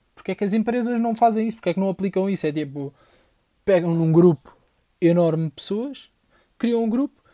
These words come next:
mandam para lá, tipo, uma proposta, tipo, "Olha, temos este produto novo, não sei o quê, se estão interessados em, em ver, carreguem no link." Se as empresas não fazem isso,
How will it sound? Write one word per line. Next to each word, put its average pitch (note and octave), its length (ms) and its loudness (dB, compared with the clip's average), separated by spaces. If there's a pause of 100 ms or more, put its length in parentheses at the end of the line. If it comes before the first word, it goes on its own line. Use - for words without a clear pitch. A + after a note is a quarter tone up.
(160)
mandam A#3+ 260 0
para A#3+ 140 -2
lá, A#3+ 200 -2
tipo, A#3+ 380 -8
uma A#3+ 180 -2
proposta, A#3+ 460 -4
tipo, G#3+ 220 -4
"Olha, G#3+ 200 2
temos G3+ 220 0
este G#3 180 -4
produto G3+ 400 -2
novo, A3 240 0
não A3 100 -2
sei G#3 180 -6
o - 20 -20
quê, A3+ 200 -8 (280)
se - 60 -20
estão B3 160 -2
interessados G#3 680 -2 (440)
em, G3 540 -2
em G#3 160 -2
ver, A#3+ 260 -4 (220)
carreguem B3+ 380 -2
no C4 140 -4
link." A#3+ 240 -8 (1300)
Se - 280 -12
as C4 100 -4
empresas C3+ 480 -4
não F3+ 120 -6
fazem C3 440 -8
isso, A#2 300 -12